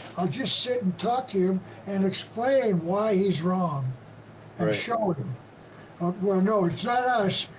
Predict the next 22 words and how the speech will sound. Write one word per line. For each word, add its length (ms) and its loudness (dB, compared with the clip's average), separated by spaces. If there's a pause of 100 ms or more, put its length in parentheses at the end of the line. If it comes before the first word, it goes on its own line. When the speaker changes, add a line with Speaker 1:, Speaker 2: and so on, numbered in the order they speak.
(120)
Speaker 1:
So 220 2
all 240 2
three 300 -2
of 80 4
them 80 4
said 300 2
that. 240 -2 (420)
Well, 140 4
finally, 680 2 (280)
one 260 2
of 120 2
them 120 4
called 340 4
me 120 4
back 420 0 (640)
and 140 4
said, 280 2 (240)
"We 160 4
wanted 380 4
to 100 0
make 240 0
sure 500 2